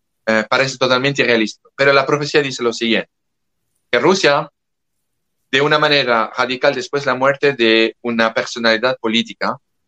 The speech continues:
se movilizará con todas sus fuerzas y liberará, entre coimis, sus armas secretas, ¿no?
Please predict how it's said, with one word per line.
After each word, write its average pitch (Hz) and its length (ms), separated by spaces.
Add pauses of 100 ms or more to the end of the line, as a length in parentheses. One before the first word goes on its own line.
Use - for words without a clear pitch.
(240)
se 135 220
movilizará 127 760
con 113 180
todas 139 300
sus 113 160
fuerzas - 540 (220)
y 117 80
liberará, 127 720 (720)
entre 110 220
coimis, 160 560 (320)
sus - 220
armas 127 260
secretas, - 640 (600)
¿no? 107 200